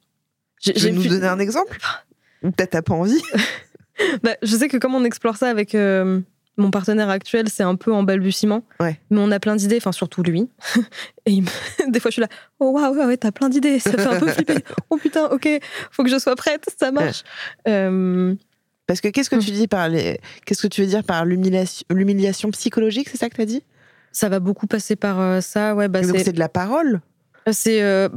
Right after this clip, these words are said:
Speaker 1: peut y avoir du, ce qu'on appelle du dirty talk, de la
Speaker 2: Ouais.
Speaker 1: parole, euh,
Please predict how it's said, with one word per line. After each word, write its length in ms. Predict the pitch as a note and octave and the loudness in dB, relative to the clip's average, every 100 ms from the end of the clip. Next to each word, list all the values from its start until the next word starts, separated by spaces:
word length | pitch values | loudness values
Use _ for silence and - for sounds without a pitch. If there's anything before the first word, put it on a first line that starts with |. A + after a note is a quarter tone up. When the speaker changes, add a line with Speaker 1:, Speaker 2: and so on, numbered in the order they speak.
| - | -4
Speaker 1:
peut 140 | C4 | -2
y 60 | C#4+ | 0
avoir 300 | A#3+ A#3 A#3 | 2 0 0
du, 180 | G3+ G#3 | 0 0
ce 60 | G3 | 0
qu'on 80 | G#3 | -2
appelle 240 | G3 G#3+ | 0 -2
du 120 | F#3+ | 0
dirty 380 | F3+ G3 - G3 | 0 -2 -2 -4
talk, 340 | - G3+ - | 0 -2 -2
de 160 | G3+ F#3+ | -2 0
la 80 | F3+ | 0
Speaker 2:
Ouais. 40 | |
Speaker 1:
parole, 300 | F3 F#3 G3+ | 0 0 2
euh, 600 | G3 F#3 F3 F3 E3+ F3 | 2 2 2 2 2 0